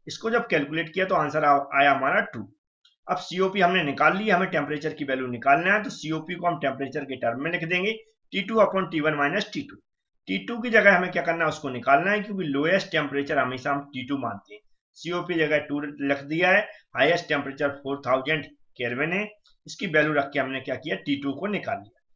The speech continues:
ठीक है, आसानी से निकाल सकते हैं। इसको इसमें cross multiply कर दिया, फिर टी टू, टी टू एक side कर लेंगे।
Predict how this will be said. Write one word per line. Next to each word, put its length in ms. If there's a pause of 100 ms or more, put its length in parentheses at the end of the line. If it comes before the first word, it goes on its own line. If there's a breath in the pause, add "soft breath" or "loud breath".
(200)
ठीक 160
है, 60
आसानी 400
से 120
निकाल 200
सकते 280
हैं। 40
इसको 140
इसमें 240
cross 240
multiply 420
कर 180
दिया, 140
फिर 140
टी 140
टू, 140
टी 140
टू 140
एक 140
side 220
कर 140
लेंगे। 280